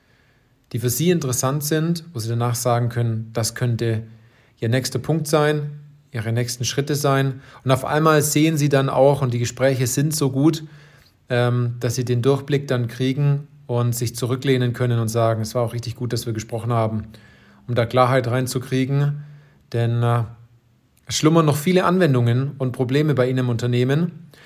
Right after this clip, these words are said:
wo Sie noch gar nicht das Bewusstsein hatten, dass das überhaupt ein Problem ist, aber es danach so super einfach ist, ähm, ohne dieses nicht bekannte Problem im Nachgang auch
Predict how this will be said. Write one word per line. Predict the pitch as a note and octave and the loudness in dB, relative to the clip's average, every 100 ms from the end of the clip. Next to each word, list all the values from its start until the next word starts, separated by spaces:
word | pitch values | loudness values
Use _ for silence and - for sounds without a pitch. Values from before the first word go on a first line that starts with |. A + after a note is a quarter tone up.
| - | -12
wo | - | -4
Sie | C3+ | 0
noch | D3 D3 | 2 2
gar | D#3 | 4
nicht | E3+ D#3+ | 2 0
das | |
Bewusstsein | - C3 D3+ G#3+ - C#3+ A#2+ | -2 -2 0 -2 0 0 2
hatten, | A2 C#3 D#3+ F3+ F3+ | 0 -2 -2 -2 -2
dass | A#2 | -4
das | C#3 B2 | -4 -2
überhaupt | C3 A#2+ A#2+ | -2 -2 -2
ein | B2+ | -4
Problem | B2 A#2 C#3+ C3+ | -4 -4 -4 -4
ist, | C3 E3 E3 - _ _ _ - | -2 -4 -4 -12 _ _ _ -6
aber | B2 | -2
es | C3 | 0
danach | C3 B2 C3 D3 - - - - | 0 2 2 0 -4 -14 -20 -18
so | - - E3+ | -8 2 2
super | F3 - E3 D3+ | 2 0 0 0
einfach | - D#3 D#3 G#2+ | 0 -2 -2 -6
ist, | D3 C#3 - - _ _ _ _ _ _ - | -4 -4 -6 -14 _ _ _ _ _ _ -2
ähm, | B2 A#2+ A#2+ A#2+ A2+ A#2 - - - _ _ _ | 0 2 2 0 -2 -6 -20 -20 -20 _ _ _
ohne | - D3 D#3 | 0 2 2
dieses | C#3 C3 C3 A#2+ - - - | 2 2 2 0 -6 -14 -4
nicht | B2 D3 E3+ - | 0 2 0 -2
bekannte | C#3 - C3+ C#3 | -4 -2 -2 -2
Problem | B2 - A#2+ B2 B2+ B2+ B2+ | -4 -4 -2 2 2 0 -4
im | A2 | -4
Nachgang | A2+ A#2 A2+ A#2 | -2 -2 -2 -4
auch | A2+ A#2 A2 | 0 -2 -2